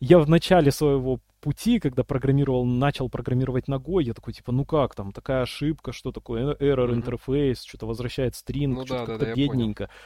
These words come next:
Speaker 1: Надо туда добавить каких-то переменных,
Speaker 2: <laughs>
Speaker 1: стек вызова". То есть я такой, "Ну вот это,
Speaker 2: То есть
Speaker 1: ну,
Speaker 2: ты,
Speaker 1: это
Speaker 2: грубо
Speaker 1: другое, это
Speaker 2: говоря,
Speaker 1: вот эта
Speaker 2: вместо
Speaker 1: ошибка".
Speaker 2: ошибки возвращал лог.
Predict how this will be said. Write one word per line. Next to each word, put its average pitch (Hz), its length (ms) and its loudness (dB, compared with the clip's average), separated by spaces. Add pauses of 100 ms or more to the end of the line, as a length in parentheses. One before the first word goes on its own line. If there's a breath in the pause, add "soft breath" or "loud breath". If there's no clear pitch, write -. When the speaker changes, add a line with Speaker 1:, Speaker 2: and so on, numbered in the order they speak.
(120 loud breath)
Speaker 1:
Надо 175 240 6
туда 170 240 4
добавить 151 480 4
каких-то - 400 -6
переменных, 143 920 4
Speaker 2:
<laughs> - 220 -12
Speaker 1:
стек - 520 0
вызова". 156 720 4
То 143 120 -4
есть - 160 -4
я 151 200 2
такой, 143 240 -2
"Ну 147 120 4
вот 139 200 -2
это, 180 220 2
Speaker 2:
То 117 120 -4
есть 139 140 -2
Speaker 1:
ну, 107 40 -2
Speaker 2:
ты, 240 60 0
Speaker 1:
это 208 100 -4
Speaker 2:
грубо 180 220 0
Speaker 1:
другое, 170 60 2
это 170 100 2
Speaker 2:
говоря, 175 180 4
Speaker 1:
вот 170 40 4
эта 151 100 0
Speaker 2:
вместо 156 300 0
Speaker 1:
ошибка". - 0 -
Speaker 2:
ошибки 160 360 -4
возвращал 131 560 -2
лог. 127 420 -6